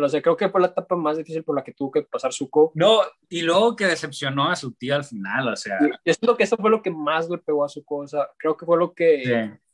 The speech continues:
Speaker 1: o sea, le, o sea, cuando ya estaba en la Nación del Fuego, que, o sea, que él se sentía, o sea, él sentía que había hecho algo mal.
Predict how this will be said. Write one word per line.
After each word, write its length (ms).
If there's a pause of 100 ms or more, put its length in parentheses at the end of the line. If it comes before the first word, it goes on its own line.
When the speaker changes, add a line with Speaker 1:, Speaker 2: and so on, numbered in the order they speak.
(380)
Speaker 1:
o 140
sea, 260
le, 320
o 60
sea, 140
cuando 200
ya 80
estaba 220
en 40
la 80
Nación 280
del 160
Fuego, 260
que, 80
o 40
sea, 200
que 120
él 60
se 100
sentía, 580
o 80
sea, 180 (600)
él 140
sentía 440
que 80
había 160
hecho 220
algo 180
mal. 200